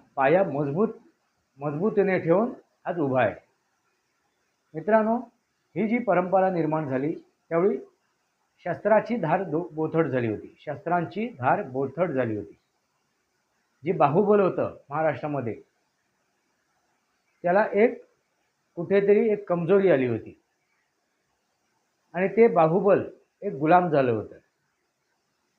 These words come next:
त्यांनी गुलामगिरी पत्करली होती आणि ह्या बादशांच्या, बादशांचे ते जहागीरदार झाले होते,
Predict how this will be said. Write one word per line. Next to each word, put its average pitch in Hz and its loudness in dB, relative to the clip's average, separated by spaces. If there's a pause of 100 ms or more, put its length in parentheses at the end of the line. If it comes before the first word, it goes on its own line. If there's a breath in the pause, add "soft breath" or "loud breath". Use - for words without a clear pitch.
(240)
त्यांनी 202 -2
गुलामगिरी 196 2
पत्करली 165 0
होती 107 -6 (1500)
आणि 160 -2
ह्या 196 4 (520)
बादशांच्या, 196 0 (880)
बादशांचे 180 -2
ते 208 -2
जहागीरदार 175 4
झाले 147 0
होते, 147 -2